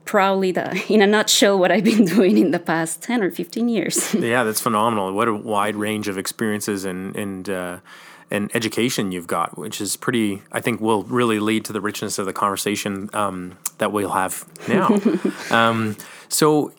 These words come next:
Speaker 2: if, if we sort of drill into, to the topic today, which is lameness, sort of all aspects of lameness, it's an issue that most people think about when we talk about, you know, animal care in the dairy industry or, or prevailing diseases, issues that we need to, to address.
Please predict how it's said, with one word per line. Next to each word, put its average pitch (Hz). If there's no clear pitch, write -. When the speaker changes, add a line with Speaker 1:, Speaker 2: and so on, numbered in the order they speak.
Speaker 2:
if, -
if 123
we 135
sort 175
of 135
drill 123
into, 107
to 104
the 98
topic 104
today, 98
which 95
is 95
lameness, 95
sort 104
of 92
all 98
aspects 95
of 90
lameness, 92
it's -
an 113
issue 117
that 104
most 107
people 107
think 104
about 101
when 98
we 95
talk 101
about, 101
you 120
know, 98
animal 110
care 101
in 107
the 101
dairy 95
industry 135
or, 95
or 101
prevailing 98
diseases, 98
issues 101
that -
we 98
need 98
to, 95
to 104
address. 92